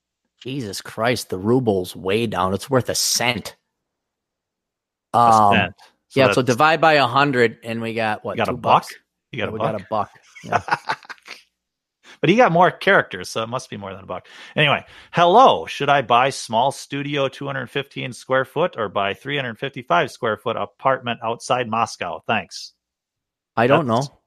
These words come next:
Speaker 2: it's very <laughs> small. Holy shit.
Speaker 1: I don't know.
Speaker 2: <laughs>
Speaker 1: I don't know the Moscow real estate market.
Speaker 2: <laughs> No.
Speaker 1: What do, why does everybody think, like, complex?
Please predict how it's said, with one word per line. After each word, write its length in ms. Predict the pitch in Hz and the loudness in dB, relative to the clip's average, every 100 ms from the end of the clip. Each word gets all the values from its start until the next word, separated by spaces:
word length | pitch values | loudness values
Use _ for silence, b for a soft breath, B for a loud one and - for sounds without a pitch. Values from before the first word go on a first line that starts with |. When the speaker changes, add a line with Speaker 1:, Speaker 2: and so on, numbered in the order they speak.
| _ _ - | _ _ -18
Speaker 2:
it's 120 | - | -4
very 280 | 151 - 160 | -2 0 -2
<laughs> 140 | - | -2
small. 520 | 156 - 175 - - - | -2 -2 -2 -4 -8 -4
Holy 420 | 185 156 151 123 | -6 -6 -14 -14
shit. 360 | - 143 143 - _ _ | -14 -10 -12 -12 _ _
Speaker 1:
I 100 | 170 | -6
don't 280 | 180 196 - | -2 -2 0
know. 320 | 208 220 104 _ _ _ _ _ | 0 0 -4 _ _ _ _ _
Speaker 2:
<laughs> 500 | _ - - - - | _ -20 -20 -14 -2
Speaker 1:
I 160 | 180 202 | 2 6
don't 280 | 285 320 | 6 8
know 160 | 302 285 | 8 8
the 100 | 240 | 8
Moscow 640 | 214 214 202 - 233 202 | 8 6 4 2 6 6
real 240 | 180 196 190 | 6 4 4
estate 400 | 185 - 196 185 | 2 0 -2 2
market. 520 | 180 190 - 269 202 - | 2 4 2 0 0 -2
Speaker 2:
<laughs> 200 | 226 - | -6 -4
No. 720 | 214 185 - 175 - 143 - - - 170 _ _ _ _ _ _ | -4 -4 -2 -6 -6 -12 -12 -16 -14 -18 _ _ _ _ _ _
Speaker 1:
What 100 | 392 554 | 4 4
do, 100 | 587 | 6
why 200 | 294 523 | 4 6
does 100 | 508 494 | 6 6
everybody 380 | 480 392 359 | 6 6 2
think, 340 | 247 - 330 330 | 0 -2 -4 0
like, 260 | 254 226 _ b | 0 0 _ b
complex? 800 | - - 311 359 - 294 294 - | -10 2 2 2 -4 -4 -4 -6